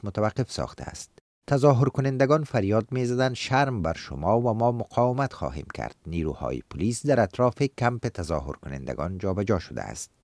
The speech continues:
این در حالی است که رئیس سیاست خارجی اتحادیهٔ اروپا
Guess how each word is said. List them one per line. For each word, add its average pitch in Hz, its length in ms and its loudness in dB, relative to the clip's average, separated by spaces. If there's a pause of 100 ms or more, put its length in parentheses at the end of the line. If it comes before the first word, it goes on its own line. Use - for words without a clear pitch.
(100)
این 147 260 2
در 95 180 6
حالی 113 300 6
است - 200 0
که 143 80 6
رئیس 156 340 6
سیاست 131 540 2
خارجی 110 640 4
اتحادیهٔ 87 640 2
اروپا 92 340 2